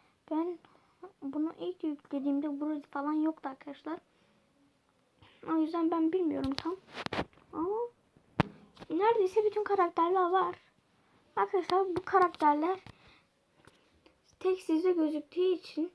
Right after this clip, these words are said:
ban riskiniz yüzde sıfır. Yani ban riskiniz kesinlikle yok. Banlarsanız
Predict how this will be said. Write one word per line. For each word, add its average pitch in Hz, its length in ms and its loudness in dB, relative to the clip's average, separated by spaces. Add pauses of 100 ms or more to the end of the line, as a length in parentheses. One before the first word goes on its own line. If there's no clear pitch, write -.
(580)
ban 294 340 2
riskiniz 330 600 0
yüzde 302 500 2
sıfır. - 560 -6 (1200)
Yani 262 400 -2
ban 339 220 2
riskiniz 311 560 -2
kesinlikle 339 720 -2
yok. 254 360 -4 (1300)
Banlarsanız 349 960 4